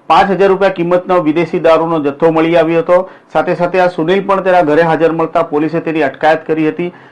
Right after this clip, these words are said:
આપને જણાવી દઈએ કે આ સુનિલ બારિયા અગાઉ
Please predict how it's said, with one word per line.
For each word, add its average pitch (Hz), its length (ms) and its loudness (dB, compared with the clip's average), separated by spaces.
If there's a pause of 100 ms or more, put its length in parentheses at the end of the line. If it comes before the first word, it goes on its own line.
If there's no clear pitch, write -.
(120)
આપને 190 240 2
જણાવી 190 300 4
દઈએ 220 140 4
કે 214 100 2
આ 208 120 6
સુનિલ 196 480 0
બારિયા 156 500 4 (540)
અગાઉ 202 520 4